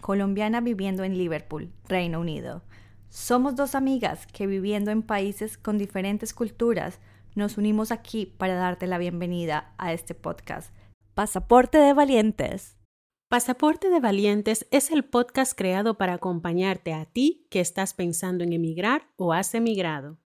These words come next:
Speaker 1: Queremos conectar contigo, inspirarte y motivarte a través de nuestras experiencias como inmigrantes en Europa.
Speaker 2: Porque sabemos que vivir en el extranjero puede ser hermoso,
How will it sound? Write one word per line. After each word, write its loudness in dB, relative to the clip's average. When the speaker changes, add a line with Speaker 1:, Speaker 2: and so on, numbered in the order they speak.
Speaker 1:
Queremos 2
conectar 2
contigo, -2
inspirarte -2
y 4
motivarte 0
a -2
través 0
de -4
nuestras -2
experiencias -4
como 0
inmigrantes 2
en 2
Europa. -2
Speaker 2:
Porque 2
sabemos 4
que 4
vivir 4
en 4
el 2
extranjero 0
puede 0
ser -2
hermoso, -2